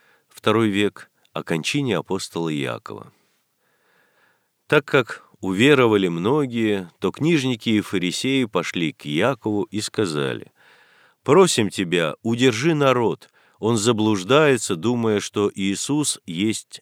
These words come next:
Христос. Встань на крыло храма, чтобы все видели тебя и слышали". Поставив Иакова на крыло храма, они закричали: "Праведный,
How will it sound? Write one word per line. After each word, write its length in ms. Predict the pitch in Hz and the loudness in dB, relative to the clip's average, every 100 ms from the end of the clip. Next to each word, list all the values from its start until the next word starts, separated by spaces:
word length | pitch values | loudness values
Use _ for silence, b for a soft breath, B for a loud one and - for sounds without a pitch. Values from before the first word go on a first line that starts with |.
| _ | _
Христос. 800 | - 101 107 - - 185 - - b b b b b b | -8 -4 -4 -6 -6 -6 -8 -16 b b b b b b
Встань 440 | - - 151 160 143 | -8 -2 4 4 4
на 160 | 127 | 0
крыло 340 | - 104 98 87 | 2 2 2 0
храма, 680 | - 98 135 147 131 117 b b | 0 4 4 4 2 -2 b b
чтобы 420 | - - 120 113 | -4 -2 2 2
все 400 | 101 - - 147 | 0 -2 2 4
видели 460 | 110 175 160 131 107 | 4 0 0 0 0
тебя 380 | - 95 92 85 | -2 0 0 -2
и 160 | 113 | -4
слышали". 720 | 113 135 147 127 - 65 62 - _ _ _ _ _ _ | -4 -2 0 -2 -6 -8 -12 -18 _ _ _ _ _ _
Поставив 640 | 90 92 - 107 101 - - | -4 -2 2 4 4 0 -12
Иакова 680 | - 82 92 120 - 101 92 | -10 -2 2 2 2 0 0
на 140 | 87 87 | -2 -4
крыло 360 | 90 90 90 | -4 -2 -2
храма, 640 | 82 95 98 123 107 87 b b b | -4 -2 2 2 0 -4 b b b
они 280 | 101 147 156 | 0 4 4
закричали: 920 | 131 120 123 123 - 110 95 76 71 b b b | 4 2 0 0 2 2 2 0 -4 b b b
"Праведный, 960 | - 151 202 202 156 120 92 87 73 | 2 4 6 6 6 4 2 -2 -2